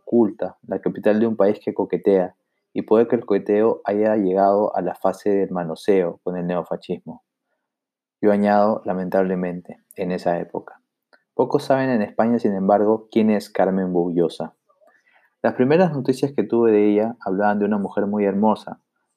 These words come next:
porque los poetas líricos mexicanos perdían la cabeza. Carmen, que entonces todavía no escribía novelas, también era una poeta lírica mexicana. No supe qué pensar. Tantos poetas perdidamente enamorados de una poeta que me parecía una exageración.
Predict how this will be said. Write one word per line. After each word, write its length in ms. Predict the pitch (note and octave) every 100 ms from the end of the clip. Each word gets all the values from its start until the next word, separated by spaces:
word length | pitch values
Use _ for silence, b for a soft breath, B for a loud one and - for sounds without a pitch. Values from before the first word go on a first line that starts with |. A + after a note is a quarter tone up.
| _
porque 300 | F#2 F#2+ F#2+
los 160 | - -
poetas 440 | G#2 A2 B2 A#2
líricos 420 | A#2 A#2 A2+ A2
mexicanos 480 | G#2+ F#2 G2+ G#2+ A2
perdían 380 | - F#2 F#2+ F#2+
la 100 | F#2
cabeza. 520 | E2+ E2+ E2+ - _ _ _ _ _ _
Carmen, 460 | A#2 A2 F#2 G2
que 100 | G#2
entonces 320 | G2 G#2 A#2
todavía 320 | - F#2+ G#2 G2+
no 80 |
escribía 400 | G#2+ - G2+ G#2
novelas, 600 | G2 F#2 F#2 E2+ E2+ - -
también 320 | F#2 G2+ G#2
era 120 | G2+
una 220 | G2+ G2
poeta 320 | - F#2+ F#2+
lírica 480 | F2+ G2+ G#2 G2 -
mexicana. 600 | F#2+ F#2 - F2+ F2 E2 _ _ _ _ _ _ _ _ -
No 100 | G#2+
supe 280 | A2+ C3 B2+
qué 100 | A#2+
pensar. 480 | A#2+ A2 - F#2 - _ _ _ _ _
Tantos 320 | A#2+ A#2 B2+
poetas 460 | - A2 A2 A#2+ -
perdidamente 640 | G2+ G2 G#2+ G#2+ A2 G#2+
enamorados 560 | A2 G2 F#2+ F#2+ G2+ G2
de 60 |
una 180 | G2 G2
poeta 380 | G2+ F#2+ F#2+ G2+
que 80 | -
me 120 | G2
parecía 480 | F#2 F2+ F2 G#2 G2
una 200 | G2 G2
exageración. 720 | - F#2+ F2+ E2 - E2+ -